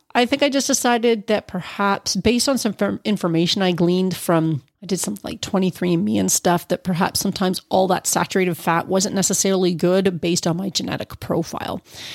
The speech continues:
So I decided to cut that out and try something different. And I kinda switched to smoothies because I was still getting all the calories, but I was getting a broader range of calories from different places, like, you know, greens and,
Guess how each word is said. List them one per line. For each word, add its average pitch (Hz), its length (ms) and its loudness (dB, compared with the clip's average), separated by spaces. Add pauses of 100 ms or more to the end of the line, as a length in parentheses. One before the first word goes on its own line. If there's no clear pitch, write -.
(380)
So 247 380 4
I 254 100 4
decided 277 540 2
to - 100 -2
cut - 400 -6
that 240 300 -2
out 226 420 -2 (100)
and 190 540 -2 (220)
try 185 240 0
something 185 400 -2
different. 185 380 -2
And 208 120 -2
I 247 80 0
kinda 262 240 0
switched - 460 -2
to - 100 2
smoothies 196 560 0
because 165 220 -6
I 175 60 2
was 175 100 2
still 196 260 2
getting 185 440 0 (520)
all 180 160 6
the 180 100 2
calories, 262 760 2
but - 280 -4
I 180 120 2
was 180 160 2
getting 175 300 0
a 170 100 -2
broader 175 440 2
range 175 440 0
of - 120 -8
calories 190 460 0
from 170 200 -2
different 175 300 -2
places, 170 600 0
like, 165 340 -2 (380)
you 180 80 -4
know, 160 160 4
greens 170 640 2
and, 156 380 -4